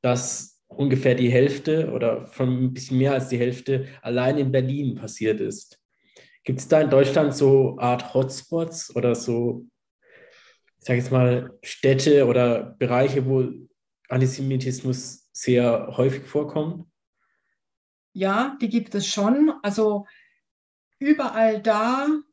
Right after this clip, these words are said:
Speaker 2: wo, ähm, Juden und Jüdinnen, also vor allem Män-, es betrifft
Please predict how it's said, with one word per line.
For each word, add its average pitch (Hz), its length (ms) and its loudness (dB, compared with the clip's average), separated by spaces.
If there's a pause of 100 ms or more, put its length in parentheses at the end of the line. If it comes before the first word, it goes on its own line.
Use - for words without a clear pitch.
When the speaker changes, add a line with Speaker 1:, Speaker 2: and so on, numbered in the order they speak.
Speaker 2:
wo, 262 680 0 (440)
ähm, 214 640 -8 (580)
Juden 302 500 -4
und 233 300 -4
Jüdinnen, 254 720 0
also 208 220 0
vor 214 140 -2
allem 208 200 2
Män-, 233 240 2
es - 120 -20
betrifft - 360 -12